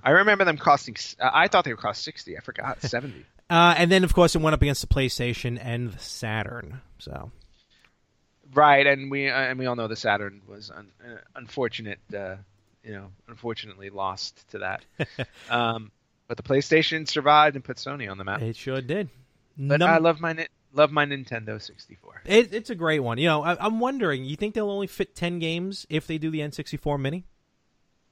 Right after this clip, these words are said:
Speaker 1: No, no. They
Speaker 2: Because
Speaker 1: should be able
Speaker 2: the,
Speaker 1: to fit many.
Speaker 2: the N-, no, no, no, because the N E S was thirty, the Super N E S was twenty.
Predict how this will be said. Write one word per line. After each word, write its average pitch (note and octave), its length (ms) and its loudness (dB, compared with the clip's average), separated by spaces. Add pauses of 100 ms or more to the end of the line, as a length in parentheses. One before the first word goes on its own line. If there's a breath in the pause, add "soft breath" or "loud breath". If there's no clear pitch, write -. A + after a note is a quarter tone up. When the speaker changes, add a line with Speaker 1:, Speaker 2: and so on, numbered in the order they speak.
(140)
Speaker 1:
No, G2 580 -2 (280)
no. F#2 340 -6
They G#2 100 -6
Speaker 2:
Because D#3 240 4
Speaker 1:
should - 80 -4
be E3 60 -6
able E3 40 -4
Speaker 2:
the, D#3+ 40 -8
Speaker 1:
to - 60 -14
fit - 100 -12 (280)
many. F#3+ 100 -18
Speaker 2:
the C#3+ 120 0
N-, F3+ 120 -2
no, A#3 140 4
no, A3+ 160 0
no, F3 80 -2
because D3+ 200 -6
the E3+ 80 -2
N F3+ 60 -2
E F#3+ 80 -4
S F#3+ 160 -6
was F3 160 -10
thirty, C3 560 -4
the B2 100 -18
Super D#3+ 260 -6
N D3 80 -4
E C#3+ 60 -4
S C3+ 140 -8
was A#2+ 140 -14
twenty. G#2 480 -8